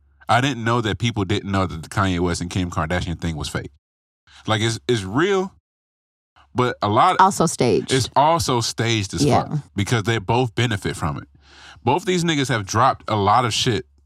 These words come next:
Speaker 1: since <laughs> the,
Speaker 2: Yeah.
Speaker 1: since this whole ordeal.
Speaker 2: But I, I see what you're saying, though, 'cause I think I'm just now realizing that, too, about how, how delusional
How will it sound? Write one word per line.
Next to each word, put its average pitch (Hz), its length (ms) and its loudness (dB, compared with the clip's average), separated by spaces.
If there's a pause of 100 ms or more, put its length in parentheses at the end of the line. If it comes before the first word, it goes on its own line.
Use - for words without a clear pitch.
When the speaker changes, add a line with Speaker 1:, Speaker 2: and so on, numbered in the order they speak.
(300)
Speaker 1:
since - 380 -2
<laughs> - 480 -2
the, 123 80 0
Speaker 2:
Yeah. 156 300 0
Speaker 1:
since 143 220 2
this 123 180 -2
whole 120 260 0
ordeal. 95 460 -2 (400)
Speaker 2:
But 254 100 6
I, 285 240 6
I - 60 0
see 294 200 2
what 285 160 2
you're 208 60 4
saying, 196 260 4
though, 160 120 4
'cause 160 120 -2
I 180 80 6
think 185 160 0
I'm 175 120 4
just 170 160 0
now 156 120 4
realizing 147 400 2
that, 180 160 2
too, 170 220 2
about 151 320 4
how, 151 380 2 (540)
how 160 280 4
delusional 156 880 4